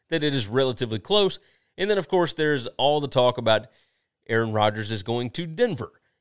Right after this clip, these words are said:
and Aaron Rodgers is going to, uh, the Raiders. Now, the Raiders thing is intriguing. You know, we've talked about all the weapons that the Broncos have. If you look at the depth chart, if you're looking at what the Raiders have going for them right now as far as skill position talent, right?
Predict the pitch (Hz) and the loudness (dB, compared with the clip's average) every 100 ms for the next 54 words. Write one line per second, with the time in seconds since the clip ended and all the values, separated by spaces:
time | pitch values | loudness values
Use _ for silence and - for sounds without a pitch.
0 | _ 110 107 107 113 123 120 110 110 107 | _ -6 -6 -4 -2 0 0 0 0 0
1 | 113 117 104 101 113 120 120 - 113 113 | -6 -6 -6 -4 -2 -4 -8 -6 -6 -4
2 | 120 - _ _ _ 104 101 113 151 262 | -6 -10 _ _ _ -4 -2 -2 2 4
3 | 202 107 - - - _ _ 123 127 - | 4 0 -10 -14 -16 _ _ 2 4 2
4 | 127 143 262 254 - 165 147 113 202 156 | -2 4 4 2 -4 -6 -6 -4 -2 -2
5 | 113 - 165 107 107 117 123 127 151 196 | -4 -4 -4 -4 -6 -2 -2 -2 2 0
6 | 139 135 127 113 113 120 113 101 101 98 | 2 0 2 2 0 0 -2 -6 -6 -4
7 | 151 185 131 110 107 95 95 180 170 156 | 0 0 -2 2 2 2 -4 -10 -4 -2
8 | 151 - 120 107 104 127 131 - 95 - | -2 -4 -10 -10 -2 -2 -2 -6 -8 -8
9 | - 101 110 123 - 151 143 135 110 107 | -14 -10 -8 -4 -6 -6 -10 -8 -4 -2
10 | 104 - _ _ _ _ 120 - 101 117 | -2 -8 _ _ _ _ -8 -6 0 0
11 | 127 117 104 110 107 104 113 113 104 110 | 0 -2 0 2 2 -2 -2 -2 -4 -6
12 | 107 101 101 - 110 92 92 - 110 107 | -4 -2 -4 -2 -4 -4 -6 -2 0 0
13 | - - 208 135 104 - 98 - 85 82 | -2 0 0 0 -4 -6 -8 -12 -12 -8
14 | 101 131 | -2 -2